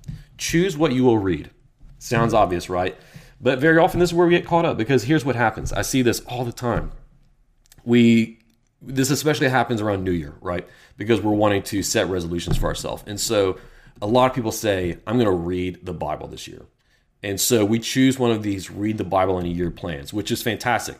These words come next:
Not against that. But we'll choose one of these read the Bible in a year plans, and then around kind of the second half of Exodus, it starts to get a little tough. We get into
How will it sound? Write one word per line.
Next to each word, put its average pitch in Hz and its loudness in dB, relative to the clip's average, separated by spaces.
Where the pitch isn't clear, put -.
Not 101 0
against 95 -2
that. - -12
But 117 2
we'll 117 4
choose 165 0
one 135 2
of 120 2
these 101 -2
read 113 0
the 98 -8
Bible 104 0
in 101 -4
a - -4
year 90 -2
plans, 90 -8
and 95 -8
then 92 -2
around 107 2
kind 135 0
of 117 0
the 101 -2
second 160 -2
half 135 0
of 110 -4
Exodus, 135 -2
it - -8
starts 131 -2
to 120 -10
get 143 -2
a - 0
little 127 4
tough. - -4
We 101 -8
get 113 4
into 107 0